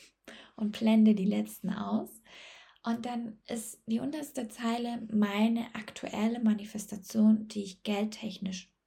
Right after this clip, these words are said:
haben will. Und da bin ich ja offen, woher das kommt, hab aber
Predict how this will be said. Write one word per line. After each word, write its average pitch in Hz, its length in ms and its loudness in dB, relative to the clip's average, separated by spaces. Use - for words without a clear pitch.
haben 190 340 -2
will. - 160 -10
Und 220 220 4
da 254 380 0
bin 247 320 -4
ich 240 160 -6
ja 214 180 -4
offen, 233 680 -2
woher 226 480 -2
das 208 320 -4
kommt, 220 880 0
hab 233 280 -10
aber 233 420 -2